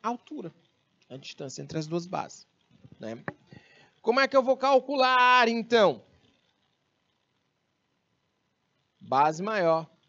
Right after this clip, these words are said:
mais base menor vezes a altura. Tudo isso o quê? Dividido por dois, jovens.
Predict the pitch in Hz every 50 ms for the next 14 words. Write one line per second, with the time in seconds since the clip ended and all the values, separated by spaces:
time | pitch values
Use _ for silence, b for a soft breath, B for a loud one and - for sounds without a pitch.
0 | _ _ _ _ _ _ - 110 117 120 117 117 120 127 131 139 143 139 151 180
1 | 214 220 190 156 147 147 147 156 151 - - _ _ _ _ _ _ - - _
2 | _ - 127 120 127 147 147 151 147 131 127 165 175 185 175 156 143 - 156 156
3 | 160 156 156 151 156 - - - _ _ - - - - 220 226 190 208 196 190
4 | 190 196 180 - - 196 175 - 190 185 196 196 - _ - 151 165 180 165 156
5 | 139 135 170 202 180 170 - - 180 190 208 190 185 - - _ - - - -
6 | - - - - 143 170 214 226 240 240 240 240 240 226 202 180 165 151 131 127
7 | 139 131 110 - 90 - - - - _ - - - - - - -